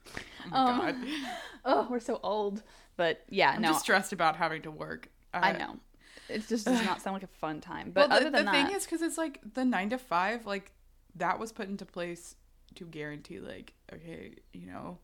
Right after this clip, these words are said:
Speaker 1: you have these work hours, like, these are the set ones. But
Speaker 2: Mm-hmm.
Speaker 1: freaking companies just don't wanna actually pay people. So they're
Speaker 2: Yeah.
Speaker 1: like, "Let's see how we can get the most."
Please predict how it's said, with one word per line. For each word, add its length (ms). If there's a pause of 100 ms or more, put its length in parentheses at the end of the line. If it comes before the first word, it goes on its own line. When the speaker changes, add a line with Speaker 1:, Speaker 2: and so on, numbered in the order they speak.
(380)
Speaker 1:
you 100
have 120
these 180 (420)
work 240
hours, 400
like, 180
these 140
are 60
the 120
set 260
ones. 280 (240)
But 200
Speaker 2:
Mm-hmm. 60
Speaker 1:
freaking 300 (300)
companies 680 (240)
just 160
don't 100
wanna 140
actually 240
pay 340
people. 420
So 120
they're 120
Speaker 2:
Yeah. 60
Speaker 1:
like, 180
"Let's 340
see 300
how 320
we 120
can 260
get 340
the 60
most." 540